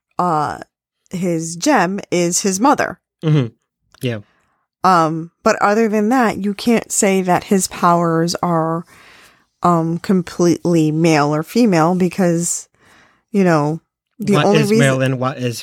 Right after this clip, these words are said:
Speaker 1: N-,
Speaker 2: female?
Speaker 1: yeah, the
Speaker 2: It's
Speaker 1: only reason why the gems are, um, choose female pronouns, I think, are because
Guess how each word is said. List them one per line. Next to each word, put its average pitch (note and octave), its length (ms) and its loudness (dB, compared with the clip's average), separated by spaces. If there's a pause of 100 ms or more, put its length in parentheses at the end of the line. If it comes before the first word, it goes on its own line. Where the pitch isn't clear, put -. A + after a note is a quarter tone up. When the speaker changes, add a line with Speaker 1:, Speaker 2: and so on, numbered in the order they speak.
Speaker 1:
N-, G3 180 -4
Speaker 2:
female? - 200 -20 (100)
Speaker 1:
yeah, G#3 360 2
the G3 200 -4
Speaker 2:
It's - 80 0
Speaker 1:
only A#3 220 4
reason A3 480 0
why G3 540 2
the F#3+ 200 -2
gems F#3 720 0 (140)
are, D#3+ 640 0 (880)
um, D#3 500 -2 (300)
choose G#3+ 440 0
female F3 800 0 (240)
pronouns, G3+ 600 2
I E3 100 -2
think, E3+ 400 -6
are F3 140 -4
because E3+ 680 -2